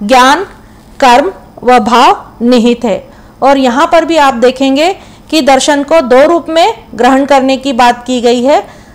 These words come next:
तो दर्शन के जो दो रूप है जिसमें हम ग्रहण कर सकते हैं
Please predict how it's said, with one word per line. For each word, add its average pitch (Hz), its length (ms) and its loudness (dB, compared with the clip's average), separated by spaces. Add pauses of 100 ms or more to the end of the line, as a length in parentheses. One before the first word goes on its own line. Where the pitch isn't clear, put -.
(140)
तो 277 80 2
दर्शन 269 400 0
के 339 120 -4
जो 330 140 -2
दो 262 280 2
रूप 349 280 -2
है 330 240 2
जिसमें 277 400 -4
हम 285 240 -2
ग्रहण 247 260 0
कर 285 140 0
सकते 277 340 -4
हैं 302 380 0